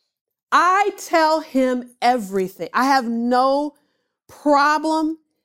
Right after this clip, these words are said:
telling him everything. And sometimes I allow myself, I'm a writer, so I like to write my prayers, and I'll just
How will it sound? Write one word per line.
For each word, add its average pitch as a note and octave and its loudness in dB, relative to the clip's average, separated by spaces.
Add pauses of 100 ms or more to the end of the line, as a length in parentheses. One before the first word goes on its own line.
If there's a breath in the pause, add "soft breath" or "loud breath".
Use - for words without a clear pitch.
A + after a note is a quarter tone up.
telling C#4 0
him A3+ -4 (100)
everything. G3+ -2
And A3+ -2
sometimes G#4+ -2
I C4 4
allow G3 2
myself, F3+ -2
I'm A#3 0
a A3 2
writer, G3 0 (380 soft breath)
so - -4
I G3 2
like G#3+ 2
to A3 -6
write F#3+ 0
my F#3+ -2
prayers, G#3+ 0
and F#3+ -2
I'll G3 2
just - -8